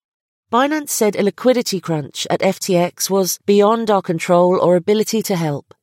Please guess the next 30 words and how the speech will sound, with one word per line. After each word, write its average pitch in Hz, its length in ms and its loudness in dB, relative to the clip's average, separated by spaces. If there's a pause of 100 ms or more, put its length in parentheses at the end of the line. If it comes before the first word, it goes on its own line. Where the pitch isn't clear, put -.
(120)
and 190 160 -2
abruptly 214 440 0
withdrew 196 420 0
a 185 60 0
tentative 175 480 -4
purchase - 360 -4
offer, 143 320 -8 (380)
which - 240 -2
destroyed 247 520 0
what 226 260 0
confidence 196 580 -2
its 120 140 -4
rival 170 340 4
had 160 160 0
retained. 147 480 -6 (920)
The 196 80 2
Wall 233 220 2
Street 240 340 -4
Journal 185 480 2
reported 220 480 0
that 196 200 -2
F 240 240 -4
T 226 180 -2
X - 300 -4
needed 214 300 -4
to 247 100 -4
cover 196 440 0
eight 196 280 0
billion 226 340 2
dollars 185 500 2